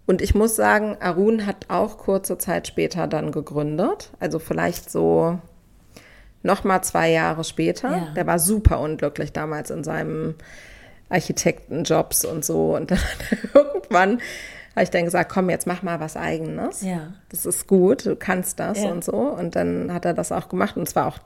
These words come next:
Speaker 1: die allerbeste Entscheidung. Und jetzt hat er ein eigenes Studio für Mar-, Markenarchitektur und ist, also es ist super.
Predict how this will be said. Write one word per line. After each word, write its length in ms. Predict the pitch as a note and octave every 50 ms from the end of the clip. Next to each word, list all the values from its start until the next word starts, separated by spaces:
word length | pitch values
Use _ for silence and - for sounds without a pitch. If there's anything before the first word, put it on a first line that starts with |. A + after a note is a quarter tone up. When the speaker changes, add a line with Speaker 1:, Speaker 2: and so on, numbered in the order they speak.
| _ _ _ -
Speaker 1:
die 60 | D#3 D3
allerbeste 500 | D#3 D#3 D#3 D#3 - E3 D#3+ - - D#3+
Entscheidung. 560 | D#3+ F3 - - F3 F3+ G#3 A3+ A#3+ B3+ A#3
Und 100 | E3+ E3
jetzt 160 | E3+ E3 -
hat 140 | - - -
er 220 | E3 E3 E3 E3 - - - - - - - - - - - - - -
ein 100 | - -
eigenes 480 | A#2+ D#3 E3 D#3+ E3 E3+ E3 E3 D#3 -
Studio 340 | - G3 F#3+ F3+ F3+ F3 E3
für 140 | - - E3+
Mar-, 320 | F3 F3+ G3 A3+ A#3 - -
Markenarchitektur 1160 | F3+ F#3+ G3+ A3 - A3+ A3+ - G#3+ G#3+ - A3 - - A#3 G#3+ - - - A#3 A3+ A3 G3+
und 160 | E3+ E3+ -
ist, 400 | - E3+ - - - - - -
also 200 | - D#3+ D3 D#3+
es 160 | D#3+ D#3 - -
ist 140 | E3+ -
super. 420 | - F#3+ G3+ - - C#4 C#4+ -